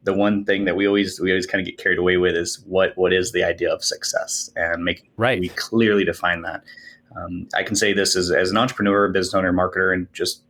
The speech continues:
Speaker 1: a person who enjoys marketing. Um, success can go in so many different ways, shapes, and forms, especially when you and the client maybe are speaking two different languages. Um, and I think the most important thing whenever we're defining success is the communication between us, the client, or the agency of what does success look like for you.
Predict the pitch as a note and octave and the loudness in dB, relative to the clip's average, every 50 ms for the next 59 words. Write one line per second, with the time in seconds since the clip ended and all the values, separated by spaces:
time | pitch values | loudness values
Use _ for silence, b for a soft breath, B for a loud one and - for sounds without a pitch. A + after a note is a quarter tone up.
0 | _ - - - - G#2+ - - G2+ F#2+ F#2+ F2+ F#2+ F#2 F#2 F2+ E2 - - F2+ | _ -6 -4 -2 -2 -2 -2 0 0 0 0 2 4 4 2 2 2 0 0 0
1 | F#2+ - - F#2 F2 E2+ E2 F2 - - E2 E2+ F2 F2 F2 F2 - _ _ _ | 0 0 0 -2 -2 -2 -4 -6 -6 -4 -2 0 0 0 -2 -4 -6 _ _ _
2 | _ _ _ _ _ _ _ - - - A#2 G#2 - A#2+ A2 G#2+ - - G#2 G2 | _ _ _ _ _ _ _ -6 -4 -4 -2 0 0 0 0 0 -2 -2 -2 -2
3 | - G2+ F#2+ F#2+ F#2 F2 - - G#2 G2 G2+ G2 F#2+ F2+ - F#2+ F2 F2+ F2+ F2+ | -2 -2 -2 -2 -2 -2 0 0 0 0 0 0 -2 -2 -2 -2 0 2 2 2
4 | F2+ - F#2 E2+ - F2 D#2 - - F#2+ F2+ F2+ F2 - - - - - - A2 | 2 0 -2 -2 -4 -6 -8 -4 -2 -2 -2 -2 -4 -6 -6 -6 -6 -2 0 0
5 | G#2+ G#2 - - A2 G2+ F#2+ F#2+ F2+ F2+ F2+ F2 B B B B B B B B | 0 0 0 -2 -2 0 0 2 0 0 0 -2 B B B B B B B B
6 | B _ _ - A2+ A2+ A2 G2+ G2+ G2 - - G#2+ G#2 G#2 F#2 - F#2+ G2 G2 | B _ _ 2 4 4 4 4 2 -2 0 0 0 2 2 0 2 0 0 2
7 | F#2+ G#2 G2+ G2 F#2+ F2+ F#2 F#2 F2+ F2+ - - - B2+ - A#2+ A2+ - C3+ B2+ | 2 2 2 4 4 4 4 4 2 0 0 0 -2 0 0 0 0 0 0 0
8 | A#2 - F2 D#2+ G#2 G2+ F2+ E2+ - - - - - - - _ - - E2+ E2+ | 0 0 -2 0 0 0 0 -2 -4 -6 -10 -12 -12 -16 -18 _ -14 -8 -6 -6
9 | E2+ E2 E2+ E2+ E2 - B B B B B B B B - G2+ G2 F#2 - A#2+ | -4 -6 -6 -8 -10 -12 B B B B B B B B -2 -2 0 0 2 0
10 | A#2 A2+ - G#2+ G2+ G2+ G#2 G2+ G2+ - F#2 - A2+ G#2 F#2+ F2+ F#2+ F#2+ F#2 F#2 | 0 2 2 0 2 2 2 0 0 -2 0 2 2 2 2 2 0 0 0 0
11 | F#2 F#2 F#2 F#2 F#2 F#2 F2+ F#2 F#2 F#2 F2+ - - A2+ B2 A2+ F#2+ - - E2+ | 0 0 -2 0 0 0 0 2 0 0 0 0 0 0 0 0 -2 -4 -4 -6
12 | - - F#2 F2 E2+ - F2 E2+ E2+ - F#2 - - F#2+ F#2+ F2 - F#2 F2 E2+ | -2 0 0 0 0 0 -4 -6 -6 -8 -10 -6 -2 -2 -2 0 0 0 0 0
13 | - F2 D#2 - - F2+ F2 E2+ - - F2 F2 - - F2+ - - F2+ F2 F2+ | -2 -6 -8 -8 -8 -8 -6 -4 0 0 0 -2 -2 -8 -12 -8 -4 -2 0 0
14 | F2 F2 F2+ F2+ F2 F2 F2 - - F2+ F2 E2+ E2+ F2 F2+ F#2 G2 F#2+ - G2+ | 0 0 0 0 0 0 0 -2 0 0 -2 -2 -2 -4 0 2 2 2 2 2
15 | F#2+ - F#2+ - - - - - - - F#2 F2+ - F2 E2+ - - - F2 E2 | 0 0 0 -2 -2 -2 -2 -2 -2 -6 -8 -4 -4 -4 -4 -4 -10 -12 -8 -4
16 | E2+ E2 F2+ F2+ | -4 -4 -4 -6